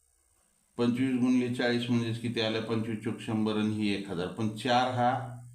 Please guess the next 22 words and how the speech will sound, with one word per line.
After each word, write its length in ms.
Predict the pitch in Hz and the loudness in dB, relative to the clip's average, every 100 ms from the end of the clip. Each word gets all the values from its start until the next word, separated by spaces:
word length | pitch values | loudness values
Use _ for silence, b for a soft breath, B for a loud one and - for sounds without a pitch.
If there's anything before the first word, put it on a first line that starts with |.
| - _ _ _ _ - - | -20 _ _ _ _ -10 -10
चार 400 | - 131 127 127 | -4 0 2 2
मूळ 240 | 131 127 | 2 0
संख्या 340 | 127 120 117 | 0 0 0
आहे 100 | 110 | -2
का? 80 | 113 | 0
नाही. 280 | 107 98 95 | 0 0 -2
मग 280 | 98 104 104 | 0 0 0
उत्तर 260 | - 123 | -2 -4
काय 240 | 120 110 98 | 0 0 0
असेल 200 | - 92 | -2 -4
आपल्याला? 460 | 90 95 92 117 | -2 -2 0 0
मूळ 320 | 123 110 123 139 | 2 2 2 2
संख्या 400 | 127 117 - 104 | 2 0 0 -2
असलेल्या 460 | 104 107 101 110 | -2 -2 0 0
सर्व 560 | - - 113 113 123 127 | -4 -2 0 0 0 -2
अवयव 500 | - 101 98 101 107 | -2 -2 0 0 0
इथं 260 | 104 - | -2 -2
आहेत. 300 | 82 82 - 85 - _ _ _ - | -4 -4 -8 -14 -16 _ _ _ -6
संख्या 300 | 110 104 113 | -2 -2 -2
असलेल्या 340 | 101 104 95 98 | -4 -2 -2 -2
संख्याचा 500 | - 98 101 98 - | -2 -2 -2 -4 -4
गुणाकार 460 | 98 95 92 110 | -4 -4 -2 -2